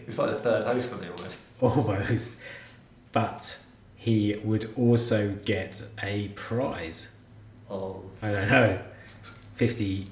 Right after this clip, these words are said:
Speaker 2: fifty
Speaker 1: That's
Speaker 2: euros,
Speaker 1: quavers.
Speaker 2: fifty euro bet. Fifty euro bet, I think it was.
Speaker 1: Fifty euro bet.
Speaker 2: Fifty euro
Speaker 1: Okay.
Speaker 2: bet.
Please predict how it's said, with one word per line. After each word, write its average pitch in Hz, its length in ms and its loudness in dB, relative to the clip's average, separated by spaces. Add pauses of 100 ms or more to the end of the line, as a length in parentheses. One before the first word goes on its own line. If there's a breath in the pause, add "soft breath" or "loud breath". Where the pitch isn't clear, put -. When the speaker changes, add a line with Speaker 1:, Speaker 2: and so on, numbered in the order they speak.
Speaker 2:
fifty 143 100 6
Speaker 1:
That's 123 220 6
Speaker 2:
euros, 127 80 12
Speaker 1:
quavers. 117 380 12
Speaker 2:
fifty 135 240 10
euro 120 260 10
bet. 120 340 6
Fifty - 540 -8
euro 104 140 0
bet, 107 160 2
I 104 60 -4
think - 220 -8
it 92 60 -10
was. 87 80 -8
Speaker 1:
Fifty 123 180 0
euro 110 200 4
bet. 101 260 0 (220)
Speaker 2:
Fifty 104 260 -4
euro 95 140 -4
Speaker 1:
Okay. 92 100 -10
Speaker 2:
bet. 92 160 -6